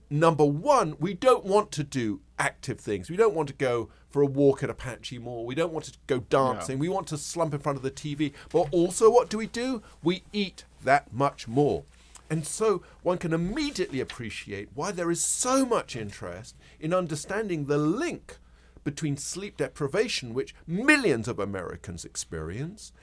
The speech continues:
Speaker 1: and obesity, which millions of Americans experience as well. And so part of our programs, when we encourage offices and schools and communities and old age homes to become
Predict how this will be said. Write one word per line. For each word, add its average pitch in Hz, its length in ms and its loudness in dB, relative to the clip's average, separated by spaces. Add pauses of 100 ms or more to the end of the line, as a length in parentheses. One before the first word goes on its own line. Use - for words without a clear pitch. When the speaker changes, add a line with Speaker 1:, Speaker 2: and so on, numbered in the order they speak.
(160)
Speaker 1:
and 160 140 -2
obesity, 160 560 -4
which 170 340 -4
millions 156 340 0
of 147 80 -4
Americans 127 540 -4
experience 113 560 -4
as 113 240 -6
well. 160 340 -4 (320)
And 143 160 -4
so 147 220 -2 (220)
part 262 280 0
of 214 120 0
our 139 160 4
programs, 185 640 -4
when 131 100 -8
we 139 120 -4
encourage 143 600 -6
offices 143 680 -10
and 85 100 -12
schools 165 540 -6
and 104 100 -8
communities 170 840 -6 (1300)
and 202 220 -4
old 208 260 -4
age 269 360 -2 (240)
homes 208 500 0
to - 140 -10
become 143 360 -6